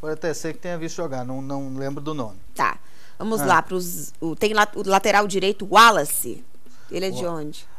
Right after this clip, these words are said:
Speaker 1: o Wallace eu acho que tava por lá. Ah.
Speaker 2: Tava lá e ficou lá.
Speaker 1: Isso.
Speaker 2: Os zagueiros Thiago Bob, tem nome
Speaker 1: Ah.
Speaker 2: de zagueiro, Cris e Thiago Sala.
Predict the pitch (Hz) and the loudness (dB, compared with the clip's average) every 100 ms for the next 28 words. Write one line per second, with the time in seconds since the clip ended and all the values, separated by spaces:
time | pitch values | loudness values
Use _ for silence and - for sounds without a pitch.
0 | - 156 160 165 165 185 170 - 180 175 | -6 -2 0 0 -2 -4 -4 -4 -4 -4
1 | 170 202 220 175 - - - - - - | -4 -2 -2 -2 -4 -8 -8 -8 -8 -8
2 | - - - 143 139 190 196 196 220 226 | -8 -8 -6 -2 2 2 2 -2 -2 -6
3 | - 202 139 87 - - 156 143 123 - | -4 0 0 0 -4 -8 -4 -4 -4 -8
4 | 120 - - - 202 240 214 196 196 185 | -8 -10 -10 -4 2 6 6 6 4 2
5 | - - 233 247 240 180 180 220 285 269 | -2 4 8 6 6 2 6 6 6 2
6 | 349 - - - 208 226 220 202 240 233 | -2 -2 -8 -6 -4 -4 -4 -2 -2 -2
7 | 175 135 170 - 226 262 339 349 - - | -2 -2 -4 2 4 6 4 2 2 0
8 | - 214 214 277 233 247 240 - 220 190 | -4 -4 -2 6 6 6 2 0 4 4
9 | 165 160 | 4 0